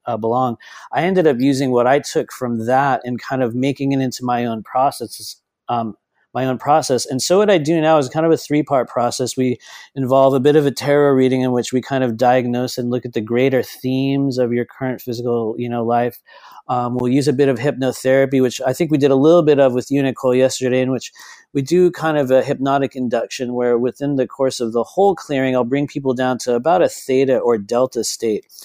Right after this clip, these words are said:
What happens within that brain wavelength is that version of you, you know, in the three D realm kind of goes into a state of sleep or mild unconsciousness. And what happens when we do that is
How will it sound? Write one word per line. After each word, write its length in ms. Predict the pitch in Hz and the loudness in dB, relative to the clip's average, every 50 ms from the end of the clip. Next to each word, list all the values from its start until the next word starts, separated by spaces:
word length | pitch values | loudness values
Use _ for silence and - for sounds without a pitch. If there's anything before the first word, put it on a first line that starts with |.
| - - - _ _ | -20 -20 -20 _ _
What 160 | - 127 131 - | -6 -6 -4 -2
happens 440 | 139 151 175 185 175 175 151 120 127 | -2 -2 -2 -2 -2 -2 -2 0 0
within 400 | 131 117 - - 135 131 127 117 | -2 -2 -2 -2 -2 -2 0 0
that 300 | 127 127 120 - - 110 | 0 -2 -2 -4 -8 -6
brain 340 | 107 123 135 151 170 170 160 | -2 0 0 2 2 2 2
wavelength 540 | 139 131 127 113 120 123 123 117 104 - | 2 2 2 2 0 -2 -2 -2 -2 -2
is 180 | 117 117 110 - - - - - - - _ _ _ | -4 -4 -4 -4 -8 -16 -20 -20 -20 -20 _ _ _
that 160 | 131 131 131 | 0 0 0
version 440 | 123 131 160 175 170 135 160 147 143 | 2 2 2 2 2 2 0 0 0
of 160 | 135 120 117 | 0 0 0
you, 720 | 123 131 139 151 151 147 139 127 127 120 123 139 131 127 - 131 - - | 0 2 2 4 4 4 4 4 4 2 0 -4 -6 -8 -8 -12 -10 -6
you 140 | 135 123 | -4 -2
know, 140 | 131 131 131 | 0 0 0
in 80 | 131 127 | 0 0
the 80 | 123 | -2
three 240 | - - - 147 147 | -2 -2 0 0 0
D 160 | 139 139 135 | 2 2 4
realm 260 | 127 127 127 127 123 - | 4 4 4 2 0 -2
kind 180 | - 202 214 | -2 -2 -2
of 60 | 202 | 2
goes 180 | 175 180 160 147 | 2 2 2 2
into 480 | 147 143 131 - - - 143 131 123 - | 0 0 -2 -2 -2 0 0 2 2 0
a 60 | 123 | 0
state 340 | - - - - 185 180 165 | -2 -2 2 2 4 4 4
of 140 | 147 131 | 2 2
sleep 480 | - - - - 135 131 127 131 131 - | -2 -4 -4 -2 0 2 2 2 2 2
or 100 | 135 131 | 0 0
mild 440 | 127 123 120 120 123 123 127 123 120 | 0 0 0 0 2 2 2 0 0
unconsciousness. 920 | 120 120 110 - - 117 120 127 120 - 127 110 - - 117 113 - - | -2 -4 -6 -8 -8 -8 -6 -6 -6 -6 -6 -6 -6 -6 -6 -6 -6 -6
And 100 | 120 123 | -6 -6
what 140 | 127 107 - | -6 -4 -2
happens 340 | 156 180 196 196 185 147 | -2 -2 0 -2 -2 -2
when 100 | 143 139 | 0 0
we 100 | 131 123 | 0 0
do 240 | 117 117 143 175 180 | 0 0 2 2 4
that 180 | 156 139 127 120 | 4 4 2 2
is 100 | 120 | 0